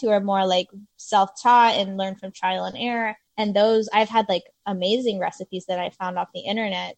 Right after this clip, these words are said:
So, but, you know, I think a cookbook just provides that extra reassurance that it's someone who has really tried these recipes several times and has, you know, troubleshooted a lot of them. And so it would be nice to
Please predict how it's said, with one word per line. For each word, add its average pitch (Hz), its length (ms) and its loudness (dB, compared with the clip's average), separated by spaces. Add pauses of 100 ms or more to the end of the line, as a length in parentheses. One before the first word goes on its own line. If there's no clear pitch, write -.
So, 180 460 -2 (260)
but, 269 100 6
you 311 160 2
know, 220 180 4
I 208 120 6
think 262 320 2 (500)
a 214 60 -6
cookbook 214 560 -2 (120)
just - 400 -12 (100)
provides 185 580 0
that 170 340 -2 (640)
extra 180 920 0 (220)
reassurance 185 680 -2
that 170 100 0
it's 170 140 -4 (160)
someone 180 320 -6
who 170 520 -2 (160)
has 196 280 -8
really 175 240 -2
tried 180 400 2
these 175 180 -8
recipes 170 500 -10
several 170 280 -8
times 240 600 -2
and 185 140 -8
has, 160 180 -8 (160)
you 190 160 -8
know, 170 260 -10 (140)
troubleshooted 202 600 -2
a 190 60 2
lot 190 200 4
of 185 100 2
them. 185 260 -4
And 175 140 -12
so 175 480 -4 (160)
it 202 140 -2
would 196 140 -2
be 196 120 -6
nice 175 340 -4
to 190 100 -10